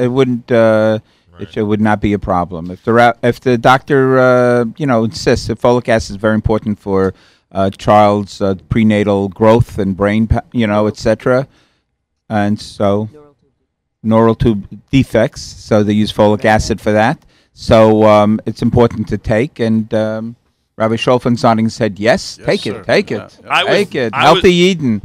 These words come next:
Speaker 2: I was this close to Larry and Ronnie, uh, giving me a heter to take my herbal kitnia stuff on Pesach.
Speaker 1: Close, but
Speaker 2: And
Speaker 1: no,
Speaker 2: I am
Speaker 1: uh,
Speaker 2: really, I'll
Speaker 1: <laughs>
Speaker 2: be honest with you, I am really drifting toward that, that, you know, it's so necessary for me that I can't be without them for a week.
Speaker 3: What does it do for you?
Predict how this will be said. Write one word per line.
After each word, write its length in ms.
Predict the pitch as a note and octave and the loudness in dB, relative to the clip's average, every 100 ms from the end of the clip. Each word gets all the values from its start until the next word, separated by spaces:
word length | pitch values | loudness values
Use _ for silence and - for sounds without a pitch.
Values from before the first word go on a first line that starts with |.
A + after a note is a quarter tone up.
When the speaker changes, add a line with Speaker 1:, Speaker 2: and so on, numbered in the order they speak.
| B2+ | -4
Speaker 2:
I 160 | D3+ | -2
was 160 | G3 E3+ | -2 -4
this 260 | D#3 F3+ - | -6 -10 -10
close 400 | D#3 E3+ F3 - | -6 -4 -4 -8
to 100 | C#3+ | -8
Larry 360 | C#3+ C#3+ D#3 | -4 -4 -4
and 120 | C#3 C3 | -6 -6
Ronnie, 460 | C3 C#3+ C#3+ B2+ | -6 -6 -8 -10
uh, 120 | - A#2+ | -10 -12
giving 300 | B2+ B2+ B2 | -10 -12 -12
me 120 | A#2 | -12
a 80 | G#2+ | -10
heter 340 | B2+ - A#2 | -12 -12 -12
to 80 | F#2+ | -12
take 320 | - B2 A2+ | -12 -14 -12
my 320 | A2+ G#2+ G#2 - | -12 -10 -10 -10
herbal 460 | B2 C3 A#2 G#2+ F#2+ _ _ _ _ | -10 -8 -8 -10 -10 _ _ _ _
kitnia 420 | C#3+ G#2+ A2 G2 | -14 -12 -14 -14
stuff 300 | - G#2+ F2+ | -12 -10 -10
on 180 | G2+ F#2+ | -12 -16
Pesach. 440 | G2 F2 - C2+ - _ | -14 -16 -16 -20 -20 _
Speaker 1:
Close, 460 | - A#2+ A#2 A#2+ - | -20 -8 -6 -6 -8
but 160 | G#2+ | -10
Speaker 2:
And 80 | F#2+ | -6
Speaker 1:
no, 160 | G#2+ G2+ | -4 -2
Speaker 2:
I 80 | G#2 | -4
am 140 | G#2 | -4
Speaker 1:
uh, 220 | G2+ G2 | -6 -6
Speaker 2:
really, 300 | D3 D3+ C3 | -4 -4 -6
I'll 100 | B2 | -8
Speaker 1:
<laughs> 40 | B2 | -6
Speaker 2:
be 100 | C3+ | -6
honest 320 | C#3 D#3 - | -6 -8 -12
with 140 | D#3+ | -14
you, 160 | F3 E3+ | -14 -14
I 140 | B2 B2+ | -12 -10
am 160 | B2 | -10
really 240 | B2 B2+ B2 | -8 -8 -10
drifting 520 | G2+ A#2+ - C3 A#2 | -12 -14 -14 -18 -18
toward 320 | - B2+ B2 | -12 -12 -10
that, 280 | C3 C#3 - | -10 -10 -14
that, 180 | G#2+ G#2+ | -18 -16
you 60 | |
know, 120 | G#2+ G2 | -16 -16
it's 120 | - | -16
so 120 | C3 | -16
necessary 540 | A#2+ A#2 - - B2+ A#2+ | -12 -14 -16 -12 -10 -10
for 140 | B2 | -14
me 180 | A#2+ B2+ | -18 -14
that 120 | A2 | -12
I 60 | F#2 | -12
can't 280 | - G#2+ G2+ | -14 -18 -16
be 100 | A2 | -18
without 300 | G#2 G2+ G#2+ | -14 -14 -16
them 120 | G#2 | -18
for 140 | G#2 G2+ | -16 -16
a 40 | |
week. 300 | G2+ B2 _ | -16 -20 _
Speaker 3:
What 120 | A2+ B2+ | -20 -20
does 100 | A#2 | -20
it 60 | |
do 120 | C#3+ C#3+ | -20 -20
for 100 | E3+ | -20
you? 180 | F#3 | -20